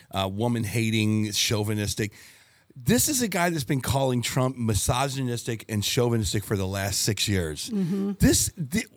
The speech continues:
Speaker 1: the way that he treats his coworkers, apparently behind the scenes, and the way that he treats Nikki Haley proves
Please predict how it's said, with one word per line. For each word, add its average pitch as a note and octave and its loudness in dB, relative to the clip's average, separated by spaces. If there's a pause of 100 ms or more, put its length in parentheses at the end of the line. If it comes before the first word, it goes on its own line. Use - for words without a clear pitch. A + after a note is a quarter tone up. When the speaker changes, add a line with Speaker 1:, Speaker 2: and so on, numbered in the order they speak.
Speaker 1:
the C#3+ 2
way F#3 2
that A#3 0
he F#3+ 0
treats E3 -2
his A#2+ -2
coworkers, C#3+ 2
apparently C#3+ 4
behind B2+ 2
the B2+ 4
scenes, C3+ 2
and B2 2
the A#2+ 2
way D3 2
that E3+ 0
he E3 0
treats D3 -2
Nikki C3+ 0
Haley C3+ 2 (460)
proves F3+ 6